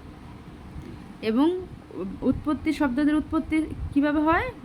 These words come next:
ঢোলের পৃষ্ঠের চামড়ার কম্পনে। তা আশা করি তোমরা বুঝতে পেরেছো। তো দেখো এখন আমরা দেখব এবার তোমাদের অনুসন্ধানী পাঠ বইটি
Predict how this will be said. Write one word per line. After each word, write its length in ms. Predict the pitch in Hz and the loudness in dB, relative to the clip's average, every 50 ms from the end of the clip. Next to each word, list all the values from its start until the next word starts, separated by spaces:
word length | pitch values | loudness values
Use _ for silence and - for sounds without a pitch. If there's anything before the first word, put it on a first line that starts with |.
| 214 196 190 | -6 2 6
ঢোলের 360 | 254 254 247 247 262 302 294 | 6 6 8 6 6 4 4
পৃষ্ঠের 580 | - 277 277 277 285 - - 339 392 453 466 440 - - | 4 4 4 4 4 4 2 2 2 2 0 -4 -6 0
চামড়ার 400 | 302 294 277 285 285 311 311 302 | 4 6 8 8 8 8 6 4
কম্পনে। 440 | - 277 254 254 233 226 202 175 170 - - - - - - - - - - | 4 4 4 4 4 2 -2 -2 -4 -6 -10 -16 -16 -16 -16 -16 -16 -6 -2
তা 80 | 233 | -2
আশা 160 | 247 247 277 | 2 2 4
করি 160 | 269 277 294 285 | 4 4 4 4
তোমরা 240 | 302 277 294 349 | 6 6 6 6
বুঝতে 340 | 330 262 269 285 285 - 277 | 6 6 4 4 2 0 -2
পেরেছো। 440 | 214 226 226 226 220 - - 208 175 - - - - - - - - - - - - - - - - - - - - - - - - _ _ - - _ _ _ | 0 2 2 2 2 0 -4 -8 -8 -8 -12 -14 -16 -16 -16 -16 -16 -18 -16 -16 -14 -14 -14 -14 -12 -12 -12 -12 -12 -12 -12 -14 -16 _ _ -20 -20 _ _ _
তো 80 | 277 | -14
দেখো 260 | 240 254 269 269 - 311 | -12 -12 -12 -10 -10 -10
এখন 280 | 311 294 294 294 277 | -10 -10 -8 -6 -4
আমরা 180 | 277 277 277 254 | -4 -4 -4 -4
দেখব 400 | 240 262 226 208 220 262 320 381 - - - - - - - - - - - - - - - - - - - | -6 -8 -8 -6 -4 -4 -4 -6 -8 -14 -20 -20 -20 -20 -20 -20 -20 -20 -20 -20 -20 -18 -18 -18 -16 -14 -4
এবার 460 | - 240 254 254 277 240 247 311 349 359 - - - - - - - - - - - - | -2 0 4 6 6 6 6 4 0 -6 -12 -18 -18 -18 -18 -20 -20 -20 -20 -20 -2 4
তোমাদের 420 | 294 285 311 330 330 339 339 311 | 6 8 8 8 6 4 4 6
অনুসন্ধানী 460 | 277 285 294 294 311 285 294 285 285 | 6 6 6 6 6 6 8 8 6
পাঠ 280 | 262 - 247 247 247 247 - - - - - - | 6 4 2 2 2 0 -2 -10 -16 -10 -8 -4
বইটি 480 | 220 233 220 226 226 - 233 262 311 | -2 0 0 0 0 0 2 2 2